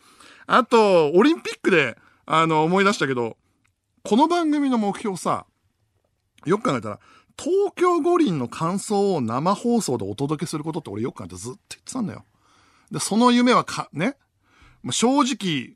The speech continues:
もう今年は叶わないわけじゃん。だからほんと四月改編乗り越えて目標達成かと思ったら、来年？まあ、来年もできるかどうかわかんないから、この番組が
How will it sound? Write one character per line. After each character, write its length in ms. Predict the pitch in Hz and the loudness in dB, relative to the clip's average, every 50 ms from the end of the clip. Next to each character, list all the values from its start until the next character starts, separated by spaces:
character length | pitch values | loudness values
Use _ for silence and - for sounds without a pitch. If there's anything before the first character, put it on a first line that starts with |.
| _ | _
も 160 | - 151 151 135 | -8 -8 -8 -8
う 40 | - | -6
今 120 | - 165 | -4 -2
年 220 | - 226 - - 240 | 0 0 0 2 0
は 80 | 202 | 0
叶 200 | - 202 190 196 | 2 0 0 2
わ 80 | 202 190 | 0 0
な 100 | 175 135 | -2 -2
い 20 | |
わ 80 | 113 107 | -6 -6
け 80 | 101 | -8
じ 60 | 92 90 | -10 -12
ゃ 40 | |
ん。 20 | 87 | -14
だ 60 | 90 | -18
か 640 | _ _ _ _ _ _ _ _ _ _ - 160 160 | _ _ _ _ _ _ _ _ _ _ -8 -6 -4
ら 20 | |
ほ 100 | 143 180 185 | -4 -4 -2
ん 20 | |
と 80 | 165 151 | -2 -2
四 160 | - - 156 | -2 0 2
月 200 | 180 185 - 180 | 0 0 0 -2
改 240 | - 170 175 175 175 | -2 2 2 2 2
編 160 | 180 180 170 | 2 2 2
乗 120 | 160 160 | 2 2
り 60 | 165 | 2
越 160 | 160 180 180 170 | 2 2 0 0
え 20 | |
て 80 | 123 120 | 0 -2
目 180 | 123 123 123 | -4 -4 -4
標 180 | - - 156 147 | -4 -4 -6 -6
達 200 | - - 143 - | -6 -8 -12 -8
成 180 | - - 170 | -6 -6 -4
か 140 | 151 175 160 | -4 -4 -4
と 100 | - - | -6 -6
思 140 | 113 113 123 | -8 -8 -8
っ 20 | |
た 160 | 120 - - 104 | -10 -10 -10 -6
ら、 300 | 123 127 117 98 78 - _ _ _ _ _ _ _ _ _ | -6 -6 -6 -8 -10 -16 _ _ _ _ _ _ _ _ _
来 260 | - 107 113 131 131 | -12 -8 -6 -6 -4
年？ 260 | 127 131 143 170 233 262 _ _ _ _ _ _ _ _ _ _ _ _ _ _ _ | -4 -4 -2 -4 -4 -4 _ _ _ _ _ _ _ _ _ _ _ _ _ _ _
ま 140 | - 127 127 | -10 -8 -8
あ、 20 | |
来 240 | 127 117 127 156 190 | -6 -4 -2 0 2
年 160 | 214 240 226 | 2 2 2
も 80 | 220 190 | 2 2
で 120 | 147 196 | 2 2
き 80 | 190 262 | 2 2
る 60 | 226 170 | 0 0
か 100 | 160 139 | 0 -2
ど 100 | 127 117 | -4 -6
う 140 | 104 98 | -10 -12
か 60 | 95 104 | -14 -14
わ 80 | 107 113 | -16 -14
か 180 | - - 233 | -10 -6 -4
ん 180 | 220 160 131 117 _ | -4 -4 -6 -8 _
な 140 | - 107 95 | -14 -14 -14
い 40 | 95 | -14
か 100 | - 95 | -14 -14
ら、 80 | 98 104 | -14 -14
こ 180 | 101 95 - _ _ _ _ _ _ _ _ _ - - | -14 -16 -18 _ _ _ _ _ _ _ _ _ -10 -6
の 160 | 143 175 220 | -4 -2 -2
番 260 | 202 226 220 220 220 | 0 0 0 2 2
組 160 | 214 214 208 202 | 2 2 2 2
が 220 | 196 196 185 175 | 2 2 0 -2